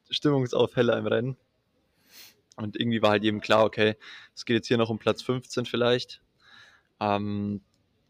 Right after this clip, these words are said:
und ich bin, ich hab auch schon während dem Radfahren so gemerkt, wie ich ein bisschen im Bauch verkrampf, so ein bisschen Hüftbeuger, hat angefangen zu krampfen. Meine, meine Beine waren irgendwie auch nicht so, wie sie normal sind, wenn ich die Wattwerte fahre, die ich halt da auf dem Tacho hatte.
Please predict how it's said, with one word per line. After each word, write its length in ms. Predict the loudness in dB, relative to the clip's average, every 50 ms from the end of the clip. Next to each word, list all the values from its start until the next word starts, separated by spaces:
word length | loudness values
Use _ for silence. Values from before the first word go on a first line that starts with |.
| _ _ _ _ _ _
und 140 | -10 -6 -6
ich 160 | -6 -6 -4
bin, 540 | -2 -2 0 0 0 -2 -4 -4 -6 -8 -10 -14 _ _ _ _
ich 140 | -4 -2 -2
hab 140 | -2 0 -2
auch 140 | -6 -4
schon 240 | -4 -4 -4 0 2
während 200 | 2 2 2 2
dem 80 | 0 0
Radfahren 280 | 0 0 -2 -4 -4
so 80 | -2 -2
gemerkt, 400 | -2 -2 0 2 0 0 -2 _
wie 60 | -18
ich 100 | -16 -14
ein 80 | -12 -12
bisschen 380 | -12 -10 -8 -6 -6 -6 -8 -12 _ _ -20 -20 -20 _ _ -8
im 80 | -2
Bauch 220 | 0 0 0 0 -2
verkrampf, 560 | -4 -6 -4 -2 0 -2 0 -2 -4 -12 -14
so 140 | -18 -16 -16
ein 20 |
bisschen 260 | -14 -14 -14 -10 -8
Hüftbeuger, 760 | -8 -8 -8 -6 -2 0 2 2 2 0 -2 -2 -2 -4 -6 -8
hat 120 | -12 -14 _ _ _ _ _ _ _ _ _ _
angefangen 420 | -6 -4 -4 -4 -2 -4 -4 -4
zu 120 | -6 -10 -8
krampfen. 460 | -2 0 0 0 -2 -4 -8 -8 -6
Meine, 240 | -4 -4 -4 -6 -6 -8
meine 200 | -8 -8 -6 -4
Beine 340 | 0 0 0 0 0 -2 -4
waren 120 | -6 -8
irgendwie 240 | -8 -8 -8 -6 -4
auch 120 | -4 -2
nicht 280 | -2 -4 -6 -8 -14 -18 _ _ _ _ _ _ _ _ _
so, 200 | -2 0 0 2
wie 60 | 2
sie 100 | 0 0
normal 320 | 0 0 2 2 2 2 2
sind, 220 | 0 -2 -4 -2
wenn 100 | -2 -2
ich 280 | -2 -2 -4 -8 -12 _ _
die 180 | -14 -4 0
Wattwerte 440 | 0 0 2 2 0 2 2 0 -2
fahre, 260 | 0 0 0 0 0
die 80 | -2 -4
ich 160 | -6 -2 -2
halt 140 | -2 0 2
da 80 | 2
auf 160 | 2 0 0 -4
dem 60 | -8
Tacho 280 | -14 -10 -6 -4 -2
hatte. 320 | -2 -2 -2 -2 -4 -4